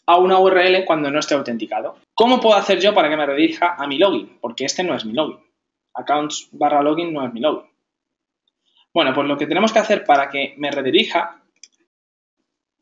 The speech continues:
eh, bueno, aquí tenemos una opción, que es poner aquí, si os fijáis en la documentación, login U R L. Yo le podría indicar aquí cuál es la U R L de login que quiero.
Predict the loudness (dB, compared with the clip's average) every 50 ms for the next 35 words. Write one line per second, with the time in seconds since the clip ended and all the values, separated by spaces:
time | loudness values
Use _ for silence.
0 | _ _ _ _ _ _ _ _ -20 -20 -20 _ _ 0 0 2 2 0 -2 -2
1 | -2 -2 -2 -2 -4 -2 -2 0 0 0 -2 -2 -4 -6 -6 -6 -4 -4 -4 -6
2 | -6 -8 -14 _ _ _ _ _ _ _ _ _ _ -20 -20 -20 _ _ _ _
3 | _ _ _ -20 _ _ _ _ _ _ _ _ _ _ _ _ _ _ _ _
4 | -6 -2 -2 -2 -2 -2 -4 -6 -8 -12 _ _ _ -12 -8 -4 -4 -4 -4 -2
5 | -4 -4 -4 -6 -8 _ _ _ _ _ _ _ _ _ _ _ -12 -12 -10 -10
6 | -10 -4 -2 -2 -2 -2 -2 -4 -4 -4 -2 -2 -2 -2 -2 -2 -2 0 0 -2
7 | -2 -2 -6 -14 _ _ _ _ _ _ _ _ _ _ _ _ _ 0 2 2
8 | 2 2 0 0 0 0 0 -2 -4 -6 -8 -12 -18 _ _ _ _ _ _ _
9 | _ _ _ _ _ 0 0 2 2 2 2 2 2 0 0 0 2 2 0 2
10 | 2 0 0 -2 -4 -8 -18 _ _ -4 -2 -2 0 0 0 2 2 2 0 0
11 | 0 0 0 0 0 0 -2 -2 -4 -6 -8 -8 -8 -8 -10 -10 -14